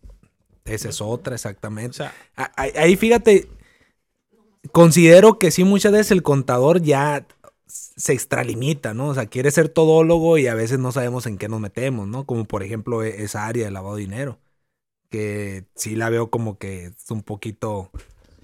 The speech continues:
Speaker 2: Sí.
Speaker 1: O sea, sí tienes que, o sea, multas de un millón de pesos.
Speaker 2: Sí, precisamente yo creo que es donde están estos, estos lim-, estos límites, ¿no? Donde,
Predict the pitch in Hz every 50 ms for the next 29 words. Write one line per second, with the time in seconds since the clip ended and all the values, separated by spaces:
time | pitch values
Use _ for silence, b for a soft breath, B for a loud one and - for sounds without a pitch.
0 | b b b b b b _ - - 196 202 175 131 117 - 139 139 165 165 165
1 | 165 143 - 123 101 104 101 107 120 113 110 98 - _ _ _ _ - 110 117
2 | 127 131 - 151 147 143 143 147 147 143 147 147 147 147 143 - 165 185 208 220
3 | 208 - _ _ _ _ - - 190 196 190 190 - _ - 165 160 170 202 196
4 | 202 196 220 214 202 208 214 196 - 185 175 185 202 196 180 156 - - 160 160
5 | 165 170 - - 190 180 175 - 165 - - 196 190 175 175 180 180 180 185 180
6 | 165 - 208 196 190 185 196 196 196 190 196 202 196 196 202 202 208 208 196 185
7 | 175 160 147 143 143 135 135 -